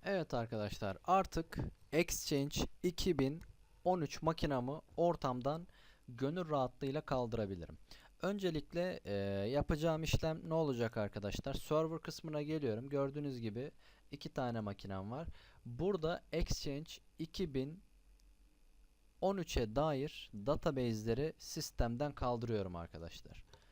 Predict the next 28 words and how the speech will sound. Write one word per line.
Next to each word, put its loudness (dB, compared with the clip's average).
Artık 0
bunların 0
üstünde -6
hiçbir, -6
e, -4
datam 2
bulunmuyor. -2
Ve 0
sistemimde 2
Exchange -4
iki -4
bin -6
on -2
üçe -6
bağlantı 4
sağlayan 2
hiçbir, -4
e, 0
bileşenim 0
yok 4
art-, -4
artık. -8
Gönül 2
rahatlığıyla 2
Mailbox 0
database'imi 0
kaldırıyorum 4
arkadaşlar. -4